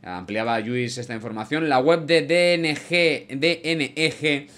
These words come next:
Si os fijáis en los créditos todavía no aparece el personal de la compañía, es demasiado pronto, pero el ver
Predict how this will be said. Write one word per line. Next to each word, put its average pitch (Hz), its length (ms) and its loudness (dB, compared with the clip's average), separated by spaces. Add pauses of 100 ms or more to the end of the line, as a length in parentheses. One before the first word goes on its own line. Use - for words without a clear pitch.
(260)
Si 123 160 -6
os 123 120 -4
fijáis 131 280 -4
en 156 60 0
los 147 100 0
créditos 147 320 0
todavía 143 320 -2
no 143 80 -2
aparece 135 320 -2
el 143 80 -8
personal 127 320 -6
de 131 80 -4
la 127 100 -2
compañía, 131 400 -4
es 143 80 -4
demasiado 123 380 -6
pronto, 147 320 -4
pero 131 160 -4
el 123 80 -2
ver 139 260 0